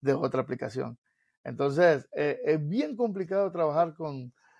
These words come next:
así como trabaja Luis, que yo lo miro que él trabaja hasta con tres, cuatro aplicaciones. Aquí en Los Ángeles, yo no digo que no se pueda, pero tienes que ser una persona que conoce bien tu área, tu zona,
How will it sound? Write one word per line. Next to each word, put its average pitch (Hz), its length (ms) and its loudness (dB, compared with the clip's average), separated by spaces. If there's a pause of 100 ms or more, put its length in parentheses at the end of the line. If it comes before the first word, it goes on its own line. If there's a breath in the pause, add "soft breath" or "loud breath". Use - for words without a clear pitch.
(140)
así 135 200 -6
como 180 260 -2
trabaja 160 360 2
Luis, 160 260 0
que 156 100 -4
yo 156 80 2
lo 151 80 0
miro 151 220 -4
que 151 60 0
él 151 60 -2
trabaja 147 260 0
hasta 143 200 -4
con 131 200 -8
tres, 151 240 -2
cuatro 151 240 0
aplicaciones. 147 580 -2 (420 loud breath)
Aquí 151 440 -2
en 180 140 0
Los 175 180 -2
Ángeles, 180 340 0
yo 160 120 0
no 175 100 -2
digo 175 160 2
que 147 80 -2
no 156 100 0
se 135 120 -2
pueda, 117 280 -8 (680)
pero 127 220 0
tienes 165 240 -2
que 165 120 -2
ser 165 120 0
una 170 140 2
persona 156 340 0
que 135 100 -2
conoce 139 340 -2
bien 156 280 -4
tu 156 240 2
área, 147 300 6
tu - 160 -20
zona, 135 400 -6